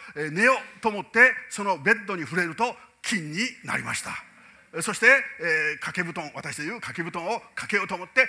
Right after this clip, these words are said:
こうすると、それが金になりました。えー、金に覆われて寝る。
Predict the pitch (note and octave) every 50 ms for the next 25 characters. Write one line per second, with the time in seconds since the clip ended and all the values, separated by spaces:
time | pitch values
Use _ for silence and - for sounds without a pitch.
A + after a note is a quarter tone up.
0 | - - - - A#3+ A#3+ A#3 F#3+ - _ _ - - - B3+ B3 G3 B3 G3 -
1 | - G3 G3 G3 A3+ A3+ - - - - - - - - F#4 F4+ D#4+ B3 F#3 D#3
2 | C#3 C3+ C3 A#2 - - - - - - - _ _ - - - _ - C3+ C#3
3 | B2+ B2 A#2 A#2+ B2 B2+ B2 - - - - _ _ _ _ _ _ _ _ _
4 | _ _ - - G#3+ F#3+ E3+ E3+ D#3+ D3+ - - D3+ F3 G3+ A3+ A#3 A#3 G#3+ F3+
5 | - - G3 F#3 C#3 B2+ B2 C3+ C#3 D3 D3 C#3+